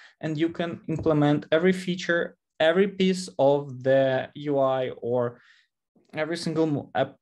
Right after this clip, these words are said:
uh, part of the application can be implemented using this architecture approach. It means that application need to be, need to use a kis standard. It means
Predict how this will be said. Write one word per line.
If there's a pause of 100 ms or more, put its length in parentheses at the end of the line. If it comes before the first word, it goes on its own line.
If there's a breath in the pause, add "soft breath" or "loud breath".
uh,
part
of
the
application
can
be
implemented (140)
using
this
architecture
approach. (960)
It
means
that (280 loud breath)
application
need
to
be, (480 soft breath)
need
to
use (120)
a
kis
standard.
It
means